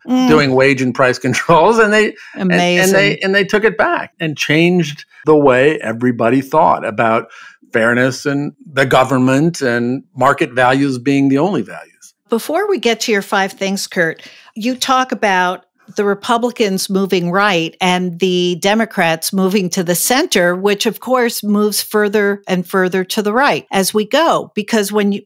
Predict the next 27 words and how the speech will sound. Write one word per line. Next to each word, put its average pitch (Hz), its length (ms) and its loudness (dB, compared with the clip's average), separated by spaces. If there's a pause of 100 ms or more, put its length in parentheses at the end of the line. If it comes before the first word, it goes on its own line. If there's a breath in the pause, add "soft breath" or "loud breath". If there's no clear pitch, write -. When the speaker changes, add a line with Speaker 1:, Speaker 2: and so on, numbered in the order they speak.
(100)
Speaker 1:
you 240 200 -2
and 269 80 2
I 226 120 0
were 180 160 -2
kids, 185 500 -2
it 180 80 -6
was 190 140 -6
perfectly 220 1120 -2
acceptable 247 960 0
and 175 500 -2
even 214 460 -2
admirable 202 720 0
to - 160 -2
be 180 420 0 (160)
a, 175 400 0 (160)
what 196 320 -2
we 190 100 0
called 175 320 0
a 170 80 0
Javits 170 720 -2
Republican. 190 640 -4
Speaker 2:
Yes. - 400 -6
Speaker 1:
Or 190 140 0
a 190 40 -2
Scoop - 360 -4
Jackson 190 500 -2
Republican. 165 800 -2